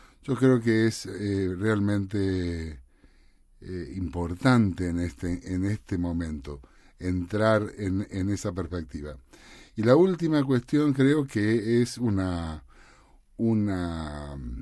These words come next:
es decir, una alegría muy grande que haya podido, eh, mirar un poco el desarrollo de la historia del instituto nuestro, eh, y haber valorado en, en esa historia, eh, todos los esfuerzos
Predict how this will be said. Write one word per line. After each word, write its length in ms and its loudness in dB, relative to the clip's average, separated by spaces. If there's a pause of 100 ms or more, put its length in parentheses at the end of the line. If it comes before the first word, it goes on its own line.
(140)
es 40 -16
decir, 260 -8
una 200 0
alegría 420 2
muy 260 0
grande 540 0 (640)
que 720 -4
haya 260 0
podido, 680 2 (540)
eh, 300 -6
mirar 480 4
un 140 4
poco 400 2
el 220 -2
desarrollo 720 0
de 120 2
la 140 -2
historia 720 2
del 200 -2
instituto 760 -4
nuestro, 680 -2 (580)
eh, 540 -2 (240)
y 180 -4
haber 320 4
valorado 920 4
en, 320 0
en 160 -2
esa 240 0
historia, 680 2 (540)
eh, 120 0
todos 280 2
los 140 4
esfuerzos 540 2